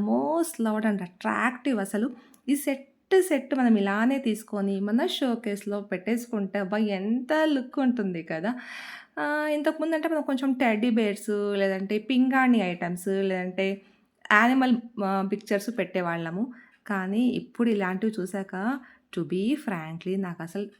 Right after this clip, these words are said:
మొత్తం షాప్ షాప్ కొనేయాలనిపిస్తుంది ఫ్రెండ్స్ actually. ఎంత బాగున్నాయి కదా.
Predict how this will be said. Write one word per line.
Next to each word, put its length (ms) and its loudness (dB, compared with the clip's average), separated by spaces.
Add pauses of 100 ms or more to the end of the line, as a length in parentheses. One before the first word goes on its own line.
(160)
మొత్తం 680 -2
షాప్ 400 -6
షాప్ 340 -6
కొనేయాలనిపిస్తుంది 800 0
ఫ్రెండ్స్ 320 -12
actually. 500 -6 (640)
ఎంత 400 -2
బాగున్నాయి 440 2
కదా. 280 -6